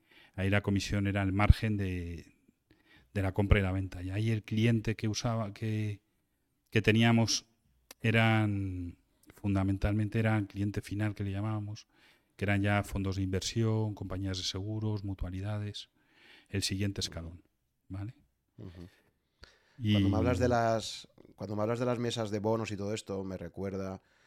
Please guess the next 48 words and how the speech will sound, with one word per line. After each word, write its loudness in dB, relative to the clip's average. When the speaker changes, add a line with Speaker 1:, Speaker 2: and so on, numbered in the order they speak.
Speaker 2:
la -8
famosa -6
novela 0
de 0
Tom -4
Wolfe, -4
La -8
hoguera -2
de -4
las -6
vanidades, -6
que -20
no -14
sé -16
si -10
has -14
tenido -12
oportunidad -12
de -10
leerla, -10
porque -16
en -16
su -12
día -4
fue -8
un, -10
Speaker 1:
No. -6
Speaker 2:
un -14
bestseller -2
y -4
tal, -8
pues -8
es -6
del -2
año -2
ochenta -4
y -6
siete. -8
Y -8
me -2
acuerdo 0
que -2
Tom -2
Wolfe 0
al -2
principio -6
de -2
la, -6